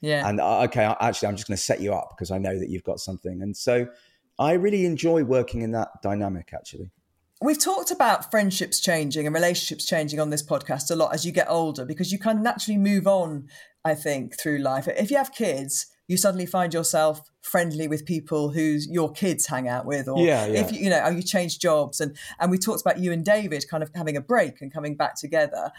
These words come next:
Speaker 2: Yeah.
Speaker 1: And you've mentioned there about how you've had four really good,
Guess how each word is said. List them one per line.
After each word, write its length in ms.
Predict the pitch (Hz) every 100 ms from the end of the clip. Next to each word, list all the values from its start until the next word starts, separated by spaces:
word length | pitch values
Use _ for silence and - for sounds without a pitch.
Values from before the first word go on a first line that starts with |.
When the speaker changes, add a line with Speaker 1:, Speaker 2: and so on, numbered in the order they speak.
| -
Speaker 2:
Yeah. 160 | 160
Speaker 1:
And 120 | 190 208
you've 220 | 226 220
mentioned 320 | 226 220 208
there 100 | 233
about 240 | 208 147
how 380 | 165 170 160 151 _ _ -
you've 220 | 165 156
had 160 | 165
four 380 | 156 - 170 156
really 320 | 143 156 147
good, 400 | 143 165 151 135